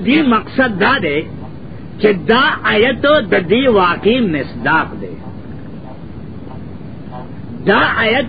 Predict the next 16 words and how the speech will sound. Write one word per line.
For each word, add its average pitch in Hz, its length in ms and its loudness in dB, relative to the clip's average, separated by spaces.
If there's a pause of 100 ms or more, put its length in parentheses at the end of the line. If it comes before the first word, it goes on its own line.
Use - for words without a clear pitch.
د - 20 8 (280)
دې 262 160 4
واقع 214 600 4
سره 247 200 4
بالکل 220 540 4
برابر 143 640 2 (120)
دی. - 120 -8 (2000)
دا 240 180 6
مطلب 240 440 2
نه 269 140 2
دی 359 140 4
چې 254 160 2
خامخا 226 460 4
دغه 202 280 2 (140)
آیت 220 260 4
دی 165 180 4